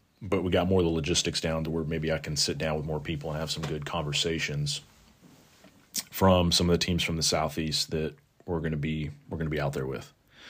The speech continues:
Hope you liked the little Moto Minute here.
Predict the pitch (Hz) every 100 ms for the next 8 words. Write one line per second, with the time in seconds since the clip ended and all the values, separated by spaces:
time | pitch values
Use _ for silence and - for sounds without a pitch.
0 | - - - - - - - _ _ _
1 | - _ - 107 110 113 120 117 120 117
2 | 113 120 120 120 113 - - 120 120 120
3 | 127 127 120 127 127